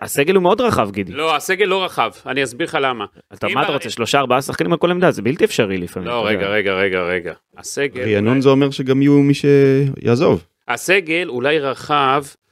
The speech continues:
Speaker 2: מבחינת רחב, מספרית, אבל לא מבחינת תכלס. כי אם ברק בכר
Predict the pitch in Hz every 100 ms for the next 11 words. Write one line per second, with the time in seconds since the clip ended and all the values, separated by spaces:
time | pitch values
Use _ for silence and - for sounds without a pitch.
0 | _ _ _ 120 120 110 127 139 - 131
1 | - 139 101 _ _ _ _ 117 104 -
2 | 131 143 - _ _ _ - 101 135 175
3 | 165 156 147 - 147 - 98 - - _
4 | _ - 170 165 165 143 120 156 - 113